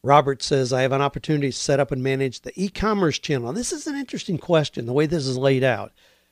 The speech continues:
And I think it really unpacks a great idea. I wanna make sure that you hear this. He says,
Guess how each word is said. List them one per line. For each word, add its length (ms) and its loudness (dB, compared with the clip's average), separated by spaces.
And 100 -6
I 220 -4
think 200 2
it 100 2
really 500 0
unpacks 680 0
a 100 -4
great 400 0
idea. 760 0
I 40 -8
wanna 140 -2
make 140 -4
sure 240 -2
that 180 -2
you 100 -2
hear 220 4
this. 320 -4
He 80 -14
says, 240 0